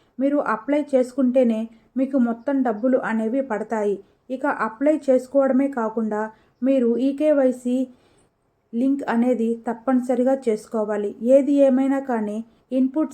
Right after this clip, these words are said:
సబ్సిడీ డబ్బులు అయితే ప్రస్తుతానికి రైతుల ఖాతాల్లోకి అయితే జమ అవుతూ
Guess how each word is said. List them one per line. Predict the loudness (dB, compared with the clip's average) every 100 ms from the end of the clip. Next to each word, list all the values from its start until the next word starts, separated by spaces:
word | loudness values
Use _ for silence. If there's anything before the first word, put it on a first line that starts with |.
| -6
సబ్సిడీ | -6 -2 -2 -2
డబ్బులు | -2 0 0
అయితే | 0 -4 -4 -8 _ _ -10
ప్రస్తుతానికి | -10 -10 -4 -2 0 -2 -4 -6 -14 -6 -2
రైతుల | 0 -2 -4
ఖాతాల్లోకి | -2 -2 -2 0 -2 0
అయితే | -2 -2 -4 -4 -4
జమ | -2 -2 -2
అవుతూ | 0